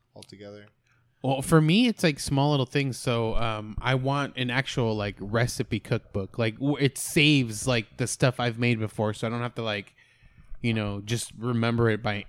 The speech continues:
Speaker 2: by
Speaker 1: I mean,
Speaker 2: logging
Speaker 1: I
Speaker 2: it
Speaker 1: guess
Speaker 2: down.
Speaker 1: what I mean. Well, yeah, I remember you mentioned that. I'd agree.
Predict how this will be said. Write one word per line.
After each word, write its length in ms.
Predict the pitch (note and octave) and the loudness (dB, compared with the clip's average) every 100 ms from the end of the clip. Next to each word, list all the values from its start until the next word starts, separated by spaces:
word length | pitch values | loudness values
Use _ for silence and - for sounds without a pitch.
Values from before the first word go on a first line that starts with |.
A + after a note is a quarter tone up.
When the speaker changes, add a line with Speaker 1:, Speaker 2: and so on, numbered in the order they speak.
| - | -10
Speaker 2:
by 540 | G2+ G2+ G2 G2+ G#2+ - - - - | -4 -4 -4 -6 -10 -18 -18 -18 -6
Speaker 1:
I 100 | C#3+ | -4
mean, 140 | E3+ F#3 | 0 2
Speaker 2:
logging 200 | G3 D3 | 2 2
Speaker 1:
I 40 | D3+ | -2
Speaker 2:
it 80 | |
Speaker 1:
guess 180 | D#3 G3 | 0 0
Speaker 2:
down. 100 | G3 | 0
Speaker 1:
what 100 | E3 | -2
I 60 | C#3+ | -4
mean. 320 | C#3 C#3 C3 - | -6 -8 -12 -8
Well, 100 | D#3 | -4
yeah, 220 | E3 E3 | 4 4
I 20 | |
remember 280 | C3 D#3 D#3+ | 4 -2 -2
you 80 | D3 | -2
mentioned 320 | C3 B2+ C3 | -2 -4 -4
that. 100 | A2+ | -2
I'd 240 | A#2+ D3 | 0 -2
agree. 340 | A#2+ B2+ A#2 | -4 -6 -4